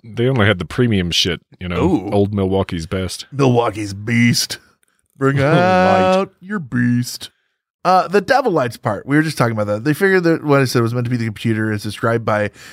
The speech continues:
Speaker 2: someone, uh, he was saying, with no concept of communication or technology. Think of, like, flying saucer. That was just someone talking about how it skipped.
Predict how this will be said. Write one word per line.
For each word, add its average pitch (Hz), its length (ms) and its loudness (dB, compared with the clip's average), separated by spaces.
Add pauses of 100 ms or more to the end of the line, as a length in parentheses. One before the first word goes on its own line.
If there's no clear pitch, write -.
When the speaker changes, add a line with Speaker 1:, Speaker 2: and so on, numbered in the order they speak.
(140)
Speaker 2:
someone, 247 1000 0 (360)
uh, 180 360 0
he 180 200 0
was 185 160 4
saying, 185 220 2
with 165 120 2
no 175 140 2
concept 170 520 0
of 156 220 -4 (680)
communication 175 680 -2
or 139 60 0
technology. 156 720 -2 (460)
Think 226 180 0
of, 220 100 2
like, 196 160 2
flying 180 420 2
saucer. 147 600 -2 (280)
That 147 120 4
was 151 100 2
just 165 160 -2
someone 151 300 0
talking 143 260 -2
about 131 140 -2
how 131 140 2
it 107 80 -4
skipped. - 560 -6